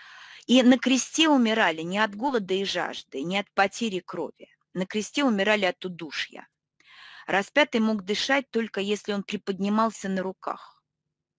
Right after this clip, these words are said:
И в какой-то момент он дышать уже не мог.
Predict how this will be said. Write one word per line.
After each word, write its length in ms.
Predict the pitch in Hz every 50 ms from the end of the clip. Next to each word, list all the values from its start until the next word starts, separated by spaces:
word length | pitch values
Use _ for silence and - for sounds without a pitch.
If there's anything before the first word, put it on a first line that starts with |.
| _ - - - - - - _
И 100 | - 202
в 80 | -
какой-то 460 | - 233 226 - - 339 330 - 254 226
момент 640 | 220 202 202 208 208 190 160 - - - - - _ _ _ _ _ _ _ _ _ -
он 200 | 208 233 233 202
дышать 400 | 226 214 - 233 214 190 - -
уже 220 | 180 165 180 180
не 140 | 175 180 185
мог. 440 | 190 220 254 285 - - - -